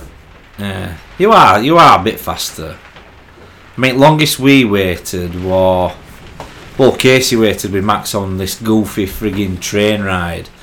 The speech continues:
and she waited seventy minutes, right? And it was about twenty-eight, twenty-nine degrees, sunny as all,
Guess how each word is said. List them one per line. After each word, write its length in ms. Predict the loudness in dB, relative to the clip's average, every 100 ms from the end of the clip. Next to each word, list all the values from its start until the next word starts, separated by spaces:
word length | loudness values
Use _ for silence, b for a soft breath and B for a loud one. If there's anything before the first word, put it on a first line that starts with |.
| B B B B
and 80 | -8
she 100 | -2
waited 720 | 2 4 2 0 0 0 -6 -14 -20 -18 -10
seventy 600 | -2 0 0 -4 -2 -2
minutes, 440 | -2 -4 -8 -8
right? 380 | -8 -6 -8 -10 -12 -8
And 100 | -8
it 100 | -4
was 160 | -4 2
about 380 | 6 6 4 -2 -18
twenty-eight, 560 | -2 2 4 4 2 -4 -20 -20 -20 -4
twenty-nine 520 | -2 0 0 0 0
degrees, 720 | 0 2 0 -2 -6 -10 -12 B B B B
sunny 440 | -8 0 4 4 4
as 140 | 4
all, 380 | 4 2 0